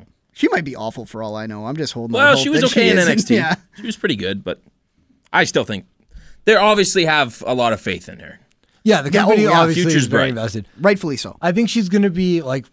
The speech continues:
Speaker 3: probably for the next six months at least, probably the network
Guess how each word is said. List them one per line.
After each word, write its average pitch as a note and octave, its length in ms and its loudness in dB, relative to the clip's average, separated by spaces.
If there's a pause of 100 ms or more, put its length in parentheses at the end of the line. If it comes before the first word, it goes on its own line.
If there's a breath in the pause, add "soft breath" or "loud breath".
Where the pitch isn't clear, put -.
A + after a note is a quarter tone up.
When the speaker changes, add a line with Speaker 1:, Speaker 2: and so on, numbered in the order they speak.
(200)
Speaker 3:
probably D3+ 240 -4
for C3+ 120 -6
the D3+ 100 0
next D3 220 -2
six A#2 220 -6
months A#2+ 380 -6 (260)
at C3 160 -6
least, A#2+ 440 -8
probably E3 280 0
the B2+ 400 -4 (400)
network D#3 800 -2